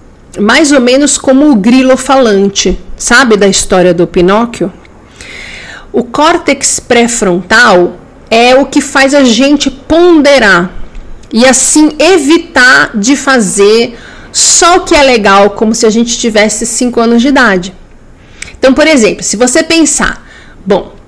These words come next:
então eu tenho duas alternativas de programa pra essa tarde, tá? A primeira é eu ir correr na rua, fazer exercício, fazer corrida na rua. A segunda é eu ficar deitado no sofá, comendo batata e vendo Netflix."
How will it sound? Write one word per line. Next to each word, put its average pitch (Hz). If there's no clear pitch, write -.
então 208
eu 254
tenho 247
duas 285
alternativas 302
de 262
programa 240
pra 247
essa 226
tarde, -
tá? 175
A 175
primeira 214
é 240
eu 226
ir 233
correr 285
na 311
rua, 226
fazer 202
exercício, 220
fazer 208
corrida 240
na 269
rua. 247
A 381
segunda 214
é 233
eu 226
ficar 262
deitado 220
no 208
sofá, 254
comendo 214
batata 247
e 233
vendo 240
Netflix." 226